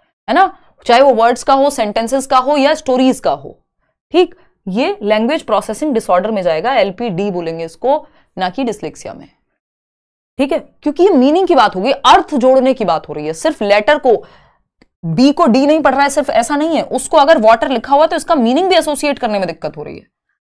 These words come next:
जबकि dyslexia वाले बच्चों को करेक्ट ही करने में दिक्कत हो जाएगी। वो सौ को वॉज पढ़ लेगा, रिवर्स पढ़ लेगा कई बार, है ना? वो साउंड और लेटर को नहीं जोड़ पाता, यहाँ पे मीनिंग को समझने में भी दिक्कत है, यानी लैंग्वेज को प्रोसेस करने में दिक्कत हो रही है।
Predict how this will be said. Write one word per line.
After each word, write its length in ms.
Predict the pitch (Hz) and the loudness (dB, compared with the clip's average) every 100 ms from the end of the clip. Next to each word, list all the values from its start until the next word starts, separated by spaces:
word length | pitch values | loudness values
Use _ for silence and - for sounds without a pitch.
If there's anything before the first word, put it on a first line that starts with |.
| - | -6
जबकि 180 | 226 285 | -2 0
dyslexia 420 | 233 277 269 330 | 2 2 2 2
वाले 140 | 311 | 2
बच्चों 220 | 285 - | 0 -4
को 80 | 330 | -6
करेक्ट 300 | 359 302 320 | -2 -2 -2
ही 60 | 320 | -4
करने 200 | 269 240 | -4 -4
में 100 | 208 | -6
दिक्कत 240 | 180 175 | -6 -6
हो 80 | 170 | -8
जाएगी। 360 | 151 - - - _ _ _ | -14 -16 -20 -20 _ _ _
वो 100 | 277 | -2
सौ 280 | 277 - 262 | 0 2 2
को 160 | 269 320 | 4 2
वॉज 280 | 254 277 285 | 4 2 2
पढ़ 160 | 269 | 2
लेगा, 160 | 277 330 | 2 4
रिवर्स 340 | 254 262 269 | 4 2 0
पढ़ 180 | 240 202 | -2 -2
लेगा 200 | 185 165 | 0 -2
कई 180 | 165 151 | -4 -8
बार, 240 | 156 - _ _ _ _ _ - | -10 -12 _ _ _ _ _ -4
है 40 | |
ना? 80 | 330 | -2
वो 160 | 330 349 | 0 -4
साउंड 420 | - 247 320 381 | 0 0 2 2
और 340 | - 254 359 | 4 4 4
लेटर 360 | 233 226 247 339 | 4 4 4 0
को 100 | 320 | 2
नहीं 160 | 269 | 0
जोड़ 180 | 202 180 | 0 -2
पाता, 440 | 160 147 - - _ _ - | -6 -10 -14 -20 _ _ -4
यहाँ 220 | 208 240 254 | 0 0 2
पे 80 | 370 | 2
मीनिंग 400 | 240 269 359 370 | 2 2 2 0
को 80 | |
समझने 300 | 339 294 254 | 0 0 0
में 120 | 240 208 | -2 -2
भी 80 | |
दिक्कत 340 | 180 175 151 156 | -4 -4 -10 -6
है, 80 | 185 | -2
यानी 140 | 294 | 0
लैंग्वेज 380 | 269 240 277 285 | 0 0 -2 -2
को 100 | 392 | -4
प्रोसेस 500 | 403 247 254 381 - | 2 2 4 0 0
करने 240 | 277 240 | 0 0
में 100 | 220 | -2
दिक्कत 300 | 180 - 156 | -4 -6 -8
हो 60 | 151 | -10
रही 120 | - | -18
है। 120 | - | -20